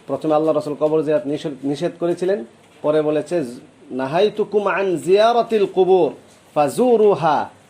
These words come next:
ফাইন্নাহা তুযাক্কিরুল আখিরা, ফাইন্নাহা তুজাহিদু ফিদ দুনিয়া ওয়া তুযাক্কিরুল আখিরা। কবর জিয়ারতের মাধ্যমে দুনিয়া বিমুখতা প্রকাশ পাবে, দুনিয়া বিমুখতা তৈরি হবে,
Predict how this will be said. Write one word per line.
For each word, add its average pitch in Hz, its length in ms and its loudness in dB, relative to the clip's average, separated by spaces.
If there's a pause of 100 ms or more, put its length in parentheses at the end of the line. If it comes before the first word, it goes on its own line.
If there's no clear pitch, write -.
ফাইন্নাহা 151 640 -2
তুযাক্কিরুল 170 720 -2
আখিরা, 156 560 -2 (380)
ফাইন্নাহা 165 500 -2
তুজাহিদু 165 720 0
ফিদ 160 220 -6
দুনিয়া 240 500 0 (220)
ওয়া 131 120 -8
তুযাক্কিরুল 120 640 -8
আখিরা। 101 420 -10 (540)
কবর 160 280 -2
জিয়ারতের 151 440 -2
মাধ্যমে 156 480 -4 (380)
দুনিয়া 226 340 4
বিমুখতা 196 720 0 (220)
প্রকাশ 190 380 -2
পাবে, 220 380 0 (520)
দুনিয়া 175 360 0
বিমুখতা 170 540 -4
তৈরি 180 260 -4
হবে, 180 380 0